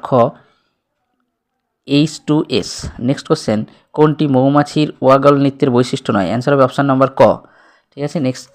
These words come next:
নেক্সট কোশ্চেন দেখো, বিপন্ন প্রজাতি ও তার বিপন্নতার কারণ সংক্রান্ত নিচের কোন জোড়াটি সঠিক? অ্যান্সার হবে ক।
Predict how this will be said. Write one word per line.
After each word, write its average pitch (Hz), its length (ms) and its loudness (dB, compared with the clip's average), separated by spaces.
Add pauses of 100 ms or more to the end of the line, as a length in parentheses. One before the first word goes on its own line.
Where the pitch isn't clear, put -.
(120)
নেক্সট 147 200 -6
কোশ্চেন 143 280 -4
দেখো, 104 160 -6 (420)
বিপন্ন 151 320 -2 (120)
প্রজাতি 143 440 -2
ও - 100 0
তার 123 180 0
বিপন্নতার 139 540 -2
কারণ 127 200 0 (100)
সংক্রান্ত 143 400 -4 (120)
নিচের 127 300 -4
কোন 135 100 -2 (100)
জোড়াটি 123 340 0
সঠিক? 120 300 -2
অ্যান্সার 123 300 -4
হবে 139 120 0 (140)
ক। - 20 2